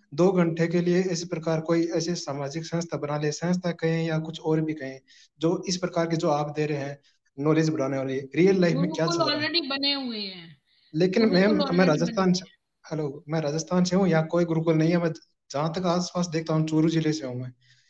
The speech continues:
Speaker 1: यहाँ कोई गुरुकुल नाम नहीं है कोई आसपास। तो
Speaker 2: हाँ, जरूर, जरूर, क्यों नहीं है, ऐसी चीजें होनी चाहिए,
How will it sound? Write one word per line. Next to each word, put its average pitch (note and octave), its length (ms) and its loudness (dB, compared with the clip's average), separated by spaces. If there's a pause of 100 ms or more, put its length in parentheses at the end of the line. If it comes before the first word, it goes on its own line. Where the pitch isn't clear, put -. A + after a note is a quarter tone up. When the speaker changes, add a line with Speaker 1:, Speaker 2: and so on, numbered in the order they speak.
(140)
Speaker 1:
यहाँ D#3 180 -2
कोई E3+ 200 2
गुरुकुल D#3+ 320 2
नाम D#3 400 0 (320)
नहीं C#3+ 160 -4
है D3 80 -4
कोई C#3 240 -4
आसपास। C3 500 -8 (1700)
तो G3 460 0
Speaker 2:
हाँ, C#4 300 0
जरूर, C#4+ 360 -4
जरूर, C4+ 440 -4
क्यों C#4 140 -6
नहीं B3 280 -4
है, G#3 260 -8
ऐसी A3+ 200 -6
चीजें B3+ 300 -4
होनी A#3+ 340 -2
चाहिए, G3 400 -10